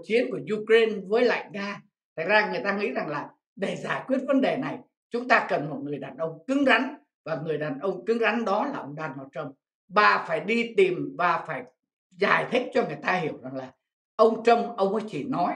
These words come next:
chứ ông không có làm được cái gì cả. Quý vị tin tôi và quý vị tin rằng là tôi có đủ khả năng để tôi làm những điều mà quý vị đang trông chờ. Hy vọng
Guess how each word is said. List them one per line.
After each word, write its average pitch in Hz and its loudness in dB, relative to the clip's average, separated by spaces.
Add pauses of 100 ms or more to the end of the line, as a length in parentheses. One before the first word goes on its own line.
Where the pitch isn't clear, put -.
(120)
chứ 240 -10
ông 202 0
không 185 -2
có 214 0
làm 147 -4
được 165 -16
cái 185 -2
gì 147 -6
cả. - -10 (380)
Quý 262 4
vị - -6
tin 262 4
tôi 233 6 (340)
và 156 -4
quý 220 4
vị 180 -2
tin 240 4
rằng 156 -4
là 131 -8
tôi 226 8 (120)
có 262 6
đủ 220 0
khả - -18
năng 185 -8 (340)
để 143 -8
tôi 202 4
làm 180 2
những 226 0
điều 196 6
mà 127 -4 (100)
quý 196 0
vị 180 -8
đang 143 -10
trông 160 -8
chờ. 147 -12 (520)
Hy 254 4
vọng 220 0